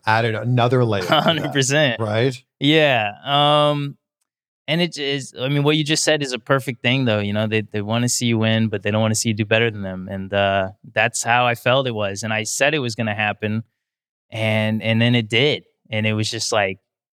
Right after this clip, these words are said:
Speaker 2: you know, "I don't know what you guys want. You guys wanna see me win, right? But then once I start winning,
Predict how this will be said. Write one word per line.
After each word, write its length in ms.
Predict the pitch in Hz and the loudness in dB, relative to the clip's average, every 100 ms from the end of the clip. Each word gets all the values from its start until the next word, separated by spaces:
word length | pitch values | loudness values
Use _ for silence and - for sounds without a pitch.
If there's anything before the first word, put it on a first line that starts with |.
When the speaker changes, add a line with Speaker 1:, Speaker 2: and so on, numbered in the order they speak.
| _ _ _ _ - | _ _ _ _ -8
Speaker 2:
you 160 | 113 104 | -4 -2
know, 300 | 92 90 - _ _ _ _ _ _ - | -2 -6 -12 _ _ _ _ _ _ -2
"I 140 | 117 | 0
don't 300 | 117 127 131 | 2 2 2
know 160 | 127 123 | 2 2
what 320 | 113 117 120 _ | 2 0 0 _
you 180 | 131 123 | -10 -2
guys 260 | 117 107 107 | 2 2 0
want. 300 | 110 110 113 | -2 -2 -4
You 200 | 120 120 | -4 0
guys 240 | 131 120 117 | 2 0 0
wanna 260 | 127 143 | 0 0
see 240 | 131 - 131 | -2 -2 0
me 140 | 135 | 2
win, 480 | 127 117 104 98 101 _ | 2 2 0 -4 -8 _
right? 380 | - 107 110 120 _ _ _ _ _ _ _ _ _ _ _ _ - | -2 0 2 -2 _ _ _ _ _ _ _ _ _ _ _ _ -6
But 180 | 135 127 | -4 0
then 200 | 135 135 | 2 2
once 220 | 131 120 | 0 0
I 60 | 123 | -2
start 320 | - 127 131 | 0 -2 0
winning, 560 | 135 135 113 113 113 | 0 0 0 -2 -6